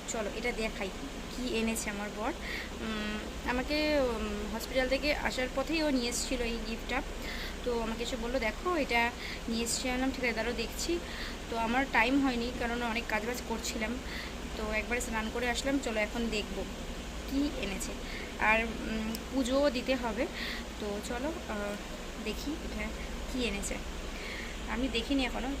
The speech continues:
তো একসঙ্গে ভাবলাম দেখবো, তোমাদের সাথে শেয়ার করবো, দেখাও হয়ে যাবে আমার। তো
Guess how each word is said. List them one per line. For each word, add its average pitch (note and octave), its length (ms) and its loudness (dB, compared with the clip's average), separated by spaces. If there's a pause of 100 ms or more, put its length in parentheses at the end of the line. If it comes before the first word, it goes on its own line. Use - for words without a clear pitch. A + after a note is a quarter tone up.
(100)
তো A3+ 60 -4 (280)
একসঙ্গে C4 360 -2
ভাবলাম A#3+ 300 -2
দেখবো, G#3 280 -4
তোমাদের G#3+ 320 -4
সাথে A#3 180 -4
শেয়ার A#3 260 0
করবো, C#4+ 220 0
দেখাও G#3 400 -2
হয়ে G#3 140 -2
যাবে G3+ 240 0
আমার। G#3 200 -2 (540)
তো G3+ 60 -4